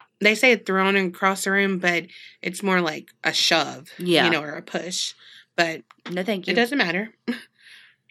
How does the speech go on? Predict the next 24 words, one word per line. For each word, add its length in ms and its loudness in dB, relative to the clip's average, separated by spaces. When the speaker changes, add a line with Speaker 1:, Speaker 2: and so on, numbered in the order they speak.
Speaker 1:
Does 240 -4
not 140 -2
matter. 360 -10
Speaker 2:
Something 300 0
touched 260 -2
me 220 -2
that 140 -4
wasn't 280 0
Speaker 1:
Yeah. 300 6
Speaker 2:
supposed 160 -4
to. 120 -8
Speaker 1:
<laughs> 40 -20
It 100 0
said 160 2
a 80 6
tour 400 2
guide 400 2
saw 220 2
something 420 0
crawling 460 2
around 280 2
on 120 2
the 80 -2
floor, 480 2